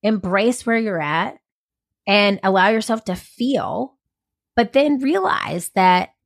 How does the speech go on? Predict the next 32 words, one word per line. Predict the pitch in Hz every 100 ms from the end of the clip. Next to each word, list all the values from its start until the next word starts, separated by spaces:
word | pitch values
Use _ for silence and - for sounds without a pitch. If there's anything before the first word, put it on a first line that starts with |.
| -
it's | 269 -
gonna | 349 330
take | - 277 247
you | 247 226
somewhere. | - 160 139 139 214
You're | 226
gonna | 269
be | 247
stronger | 233 - - 214 214 208 190
because | 180 - 180 175
of | 170 156
it. | - _ -
It's | 208 -
going | - 233 247 247
to | - 214
suck | - - 190 -
in | 208
the | 196
moment, | 180 165 165 147 - _ - - _ -
but | 190 -
embrace | 196 185 180 190 214 -
that | 170 -
because | 180 - - 208 170 156 - _ _ _ -
the | 190
you, | 170 214 233 220 - _ _ -
uh, | 190
the | 170 208
you | 190 226 262
a | 240
month | 202 208 233 240 _
from | - 247
then, | 226 220 220 220